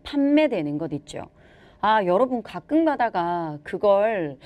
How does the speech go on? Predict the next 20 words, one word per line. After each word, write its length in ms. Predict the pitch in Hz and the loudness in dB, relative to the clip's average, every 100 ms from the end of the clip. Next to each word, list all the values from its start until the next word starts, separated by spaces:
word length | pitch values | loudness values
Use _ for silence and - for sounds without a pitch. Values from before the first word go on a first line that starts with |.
| - - - | -20 -20 -8
자기만의 520 | 202 226 294 269 214 | -2 2 2 2 -2
무기라고 580 | 143 175 226 302 202 240 | -6 -6 0 0 0 -6
생각하는, 580 | 254 247 - 214 202 | -4 -4 -4 -6 -6
착각하는 640 | - 294 - 311 302 240 202 | -8 -8 -4 -4 -4 -4 -2
아이들이 420 | 165 170 185 160 | -4 -4 -2 -2
있어가지고 880 | 151 208 220 190 156 151 151 151 143 | -4 -4 -2 -2 -6 -6 -4 -4 -6
제가 240 | 175 170 | -8 -6
지금 300 | 165 - 170 | -8 -8 -8
천천히 400 | 240 247 294 233 | -8 -6 -6 -6
말씀드리면 1040 | 147 143 208 185 165 165 147 147 147 139 - - - - - | -8 -10 -10 -6 -4 -4 -4 -8 -10 -12 -16 -20 -20 -20 -20
세상에 840 | - 277 294 302 240 226 214 185 156 156 | -6 -2 0 2 0 -2 -2 -2 -4 -2
돈 220 | 202 220 | -2 -2
주고만, 760 | 254 262 226 190 170 151 - - - | -2 -2 -2 -2 -4 -8 -12 -16 -8
돈 300 | 196 214 226 | -4 -2 -4
주고 400 | 247 233 233 214 | -6 0 0 0
살 240 | 285 277 | -2 -4
수 220 | 302 - | -4 -8
있는 600 | 196 214 175 180 165 135 - | -6 -2 -2 -2 -4 -6 -10
그 120 | 190 | -10
정리집이나 920 | - 151 196 214 190 151 135 139 139 | -4 -4 -2 -4 -4 -4 -4 -10 -16